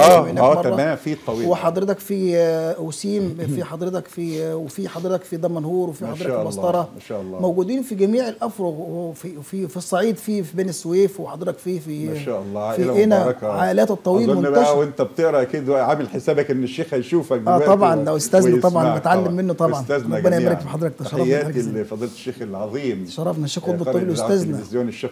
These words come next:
Speaker 1: قطب الطويل.
Speaker 2: أستاذنا، أستاذنا،
Speaker 1: الشيخ
Speaker 2: أستاذنا.
Speaker 1: محمد طويل أيضًا.
Speaker 2: شرفنا يا سيدي والله، تشرفنا
Speaker 1: الشيخ
Speaker 2: يا سيدي.
Speaker 1: محمد قطب الطويل أيضًا قارئ
Speaker 2: آه،
Speaker 1: ممتاز
Speaker 2: طبعًا،
Speaker 1: إن
Speaker 2: آه،
Speaker 1: شاء
Speaker 2: طبعًا،
Speaker 1: الله.
Speaker 2: أستاذنا الشيخ محمد.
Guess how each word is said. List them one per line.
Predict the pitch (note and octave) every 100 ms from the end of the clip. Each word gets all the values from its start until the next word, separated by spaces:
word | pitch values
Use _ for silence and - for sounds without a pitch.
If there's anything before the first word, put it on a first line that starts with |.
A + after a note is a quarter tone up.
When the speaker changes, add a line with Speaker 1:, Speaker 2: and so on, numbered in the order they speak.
| C3
Speaker 1:
قطب | G#2
الطويل. | G2 - E3
Speaker 2:
أستاذنا، | F3 D3 C#3+
أستاذنا، | - F3 D3+
Speaker 1:
الشيخ | C#3+ B2
Speaker 2:
أستاذنا. | E3+ C#3+
Speaker 1:
محمد | A#2 G#2+ -
طويل | G#2+ G#2+ G#2
أيضًا. | G#2 F#2+ F#2
Speaker 2:
شرفنا | D3+ E3 D#3+
يا | C3+
سيدي | D#3
والله، | C#3 C3+ B2
تشرفنا | - D3
Speaker 1:
الشيخ | B2+
Speaker 2:
يا | B2
سيدي. | A2+
Speaker 1:
محمد | A#2 B2 A2+
قطب | - B2 A2
الطويل | - A2 B2
أيضًا | A#2+ G#2 G#2 -
قارئ | B2+
Speaker 2:
آه، | G#2+
Speaker 1:
ممتاز | E3 D#3+
Speaker 2:
طبعًا، | F#3+ F3 C#3
Speaker 1:
إن |
Speaker 2:
آه، | D3+
Speaker 1:
شاء | C#3+ F#3
Speaker 2:
طبعًا، | D#3
Speaker 1:
الله. | D3+
Speaker 2:
أستاذنا | C3 F3+ E3+
الشيخ | D3+ -
محمد. | D3 D#3 F3